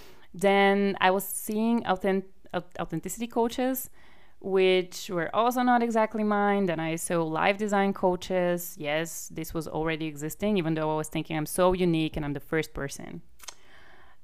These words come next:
And still there were things that I liked, I didn't like, and I realized that this is giving me a really good map to know what to work with.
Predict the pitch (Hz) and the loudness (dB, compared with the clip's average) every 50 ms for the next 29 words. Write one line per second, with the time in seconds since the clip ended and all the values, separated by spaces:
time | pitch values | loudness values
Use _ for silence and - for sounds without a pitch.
0 | - - - - 220 220 220 226 226 233 233 233 233 233 233 - - - - - | -16 -16 -8 -4 0 2 2 4 4 4 4 4 2 2 0 -4 -10 -12 -12 -14
1 | - - - 269 320 339 277 269 240 220 208 208 - - 202 196 180 202 190 175 | -12 -8 0 4 4 8 8 8 8 8 6 2 2 2 0 0 2 2 2 2
2 | 175 170 160 - - 156 165 160 175 175 180 180 175 - 180 160 147 175 170 175 | 2 2 0 -2 -2 0 4 6 6 6 6 6 2 0 -6 -6 -4 -2 0 0
3 | 175 170 170 165 165 165 160 - - - 185 185 185 180 180 185 180 190 202 226 | 0 2 0 0 0 -2 -2 -4 -4 -2 0 2 2 4 2 2 2 0 0 0
4 | 233 233 233 233 240 226 - 208 175 - 190 180 214 190 170 170 180 175 185 190 | 0 2 2 2 2 0 -2 -6 -4 -4 -4 -4 -4 -6 -6 -6 -2 0 2 2
5 | 185 180 175 170 165 175 190 202 208 208 208 190 175 185 185 180 165 170 165 160 | 4 4 2 2 2 2 0 0 0 -2 -4 -4 0 0 0 2 2 2 0 0
6 | 160 160 - - - 165 160 160 160 156 156 156 151 - 160 151 151 170 151 - | 0 -2 -4 -4 -2 -2 0 0 0 -2 -2 -4 -6 -6 -10 -8 -8 -8 -8 -8
7 | - - - 160 - | -6 -6 -6 -6 -8